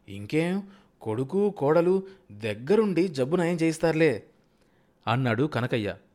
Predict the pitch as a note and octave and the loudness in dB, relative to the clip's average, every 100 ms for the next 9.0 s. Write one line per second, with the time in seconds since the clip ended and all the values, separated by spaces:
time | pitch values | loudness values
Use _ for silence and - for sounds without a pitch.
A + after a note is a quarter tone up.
0 | A2 A#2+ A#2+ D#3 C3 C#3+ A2+ G2 F#2 - | -8 -4 -2 -2 -4 -6 -6 -6 -8 -10
1 | _ _ _ _ _ _ - G#2 A#2 C#3 | _ _ _ _ _ _ -6 -4 -2 2
2 | D#3+ D#3+ C3+ C3+ B2 C#3 D3+ _ _ E3 | 4 4 4 4 2 0 -6 _ _ -2
3 | F3+ F3 E3 D#3 D#3+ C3+ - _ _ _ | 4 4 4 -2 -2 -4 -6 _ _ _
4 | A2 A#2 - A3+ A3 F3+ D#3+ D3 B2 C3+ | -2 -2 0 0 4 4 2 2 0 0
5 | B2 C3 C#3+ - - A#2 C3+ A3+ A3 - | 0 -2 -6 -16 -8 -4 -2 2 2 2
6 | B2+ E3+ C#3+ C3 B2+ F3+ B3 - - - | 0 2 0 0 0 -2 -2 -10 -18 -20
7 | - C3+ G3+ C4 G3+ F3+ E3+ D3+ C#3 B2+ | -2 0 2 2 4 4 4 2 0 -2
8 | F3+ B2+ A2+ D#3 D#3 D3+ E3+ E3+ D#3+ A#2+ | -2 0 2 4 2 -2 2 2 2 0